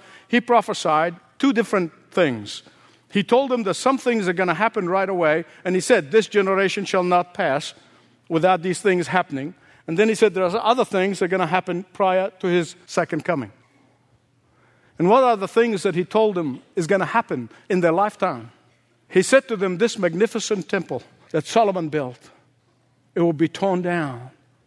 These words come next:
and not one stone on top of the other." And if he visited there, you've seen these magnificent, huge stones. And I'm trying to think, trying to put myself in the place of the disciples in the first century. I said,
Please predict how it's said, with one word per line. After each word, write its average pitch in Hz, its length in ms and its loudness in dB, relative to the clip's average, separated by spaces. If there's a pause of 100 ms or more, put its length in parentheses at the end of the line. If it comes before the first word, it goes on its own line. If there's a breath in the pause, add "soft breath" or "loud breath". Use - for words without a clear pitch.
(480)
and 160 120 -2
not 165 240 0
one 185 220 0
stone 202 340 -2
on 196 100 -4
top 202 240 0
of 196 80 -4
the 196 100 0
other." 185 200 0
And 170 160 -4
if 151 40 -12
he 185 100 -4
visited 160 480 -2
there, 160 140 4
you've 156 200 -2
seen 190 260 -6
these 165 220 -8
magnificent, 208 880 -8
huge 370 560 -2
stones. - 520 -8 (400 loud breath)
And 330 140 -4
I'm 262 300 -2
trying 311 260 0
to 294 80 -2
think, 285 380 -4
trying 277 160 -2
to 240 40 -8
put 285 160 -4
myself 285 380 0
in 277 80 -2
the 277 80 -6
place 277 260 2
of 262 120 -6
the 254 80 0
disciples 254 580 0
in 262 80 -2
the 247 80 0
first 277 300 2
century. 277 340 2
I 269 80 4
said, 269 200 -8